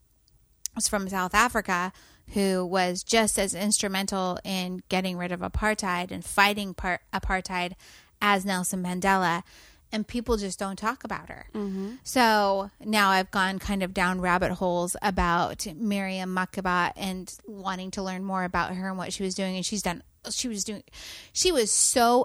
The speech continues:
Speaker 1: outspoken. She, like, so outspoken that she was exiled from the country. Like, they, before they could arrest her and put her in jail like they did to Nels-, Nelson Mandela, she just had to leave and
Speaker 2: Mm-hmm.
Speaker 1: she, she couldn't go back.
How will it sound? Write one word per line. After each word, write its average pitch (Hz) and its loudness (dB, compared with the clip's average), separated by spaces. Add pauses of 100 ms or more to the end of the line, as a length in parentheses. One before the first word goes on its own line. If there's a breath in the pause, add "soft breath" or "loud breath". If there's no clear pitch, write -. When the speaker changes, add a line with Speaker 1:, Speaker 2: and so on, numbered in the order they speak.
Speaker 1:
outspoken. 196 2
She, - 0
like, 233 0 (160)
so 330 6
outspoken 262 2
that 220 -2
she - 2
was 202 2 (260 soft breath)
exiled 202 6
from 196 0
the 180 -4
country. 185 -2
Like, 185 0 (640 loud breath)
they, 226 -2 (680)
before 226 6
they 214 6
could 208 2
arrest 196 4
her 208 -2
and 196 -2
put 208 6
her 196 6
in 190 2
jail 190 4
like 180 2
they 185 2
did 180 2
to 190 -6
Nels-, 180 -2
Nelson 233 6
Mandela, 202 2
she 233 0
just 233 0
had 180 0
to 180 -8
leave 190 -8
and 185 -8
Speaker 2:
Mm-hmm. 202 -4
Speaker 1:
she, 202 -10
she - -4
couldn't 214 -2
go 160 -12
back. 170 -4